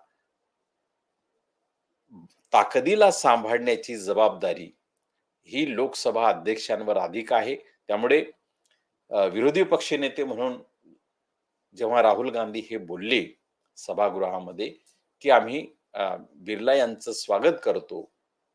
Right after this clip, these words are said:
परंतु हे सभागृह चालवताना त्यांनी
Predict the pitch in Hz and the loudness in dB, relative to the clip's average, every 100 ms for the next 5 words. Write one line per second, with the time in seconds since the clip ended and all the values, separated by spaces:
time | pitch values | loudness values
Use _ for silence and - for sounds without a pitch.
0 | _ - 98 110 110 143 143 _ _ _ | _ -8 -8 -8 -6 -8 -8 _ _ _
1 | _ _ _ _ _ _ _ _ _ _ | _ _ _ _ _ _ _ _ _ _
2 | _ _ 113 147 147 131 131 123 123 - | _ _ -2 0 4 6 6 4 0 2
3 | 104 104 101 101 92 98 104 - _ _ | 2 2 2 -4 -6 -6 -8 -10 _ _
4 | _ _ _ _ _ _ - 98 110 135 | _ _ _ _ _ _ -10 -8 -6 -6